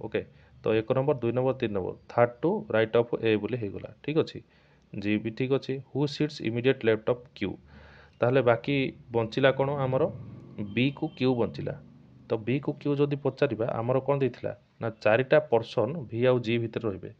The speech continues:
ଭି ଆଉ ଜି ଭିତରେ ଚାରିଟା ପର୍ସନ୍ ରହିବେ। ତ ଏକ, ଦୁଇ, ତିନି, ଚାରି।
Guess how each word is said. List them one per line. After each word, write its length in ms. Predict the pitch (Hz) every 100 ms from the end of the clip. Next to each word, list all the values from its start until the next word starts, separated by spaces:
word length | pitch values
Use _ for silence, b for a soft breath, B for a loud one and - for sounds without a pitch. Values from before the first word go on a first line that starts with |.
| b b b _
ଭି 400 | 104 104 123 175 220
ଆଉ 200 | 120 123
ଜି 440 | 104 117 120 104 - b _ -
ଭିତରେ 200 | 110 143
ଚାରିଟା 320 | 135 117 123
ପର୍ସନ୍ 300 | 120 110 117
ରହିବେ। 200 | 101 95
ତ 100 | 101 -
ଏକ, 320 | 113 120 139
ଦୁଇ, 260 | 107 110 123
ତିନି, 280 | 123 117
ଚାରି। 340 | 110 104 98